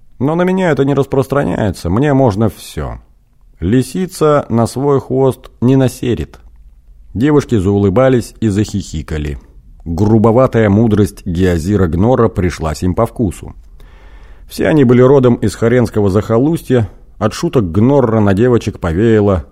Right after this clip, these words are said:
родными местами. Имелась еще одна причина для улыбок.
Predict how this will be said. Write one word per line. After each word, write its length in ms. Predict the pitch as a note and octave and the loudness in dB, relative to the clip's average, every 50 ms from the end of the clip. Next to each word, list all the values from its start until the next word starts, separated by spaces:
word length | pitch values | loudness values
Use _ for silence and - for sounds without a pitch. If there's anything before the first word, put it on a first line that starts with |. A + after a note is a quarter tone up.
| _ | _
родными 440 | - E2 F2+ E2+ D2+ F#2+ G#2 G2+ G2 | -4 -2 -2 0 0 2 2 4 4
местами. 580 | F#2 F#2 F2+ - - F#2 E2 D2+ B1+ A#1 A1+ - - - - - - _ - - - - - - - | 2 2 0 -2 -6 -6 -6 -6 -8 -10 -14 -18 -20 -20 -20 -20 -20 _ -20 -20 -20 -20 -20 -18 -10
Имелась 420 | - G2+ G2 G#2 G#2+ A2 G#2+ - - | -6 -2 0 0 0 0 0 0 -2
еще 300 | A2 A2 - - C#3+ D3 | -4 -2 -2 -2 -2 -2
одна 200 | A2+ E2+ E2 D#2 | -2 -2 -4 -4
причина 420 | - F2 F2+ - - F#2 E2 E2+ | -4 -4 -6 -6 -4 -4 -4 -4
для 200 | D2+ C#2 E2+ F2+ | -2 -2 -2 0
улыбок. 600 | F2+ F#2 F#2 G2+ A2+ A#2 G#2+ D2+ C#2+ C#2+ - - | 0 0 0 0 0 0 0 -2 -6 -10 -14 -20